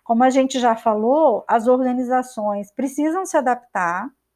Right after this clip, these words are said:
precisam melhorar os seus sistemas e os seus, é, processos, e pra isso elas vão trabalhando, é, novos, novas tecnologias ou novos sistemas que vão se integrando aos antigos.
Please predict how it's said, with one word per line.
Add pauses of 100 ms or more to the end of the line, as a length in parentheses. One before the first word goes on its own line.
(420)
precisam (140)
melhorar
os
seus
sistemas
e
os
seus, (420)
é,
processos, (320)
e
pra
isso
elas
vão
trabalhando, (180)
é,
novos, (440)
novas
tecnologias
ou
novos
sistemas
que
vão
se
integrando
aos
antigos.